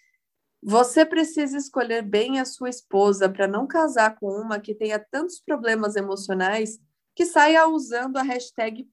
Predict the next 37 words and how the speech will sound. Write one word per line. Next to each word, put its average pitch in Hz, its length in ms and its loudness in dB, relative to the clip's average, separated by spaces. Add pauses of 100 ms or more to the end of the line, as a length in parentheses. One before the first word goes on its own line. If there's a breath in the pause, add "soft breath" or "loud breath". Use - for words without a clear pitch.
porra 285 340 -2
maridos 220 580 -2
pra 247 180 -2
vomitar 277 460 -2
problemas 262 480 -4
conjugais 233 720 0
na 247 120 0
rede. 190 520 0 (440 soft breath)
Mulheres 208 440 2
frustradas 269 680 0
e 269 80 -6
doentes 220 680 -6
emocionalmente, 285 1080 -2 (320)
que 302 120 4
expõem 240 720 2 (260)
a 226 120 4
própria 226 400 0
vida 214 320 -4
como 220 280 -6
lacração." 208 800 -4 (440 soft breath)
E 254 100 -2
aí 285 240 4
eu 311 100 4
preciso 302 380 -4
falar 254 360 4
que 254 100 -10
a 247 60 -6
gente, 233 360 -12
se - 100 -6
a 226 60 0
gente 226 240 -8
tá 233 140 4
frustrado 220 600 -4
e 214 40 -8
doente, 214 400 -6
a - 20 -14
gente 226 340 -14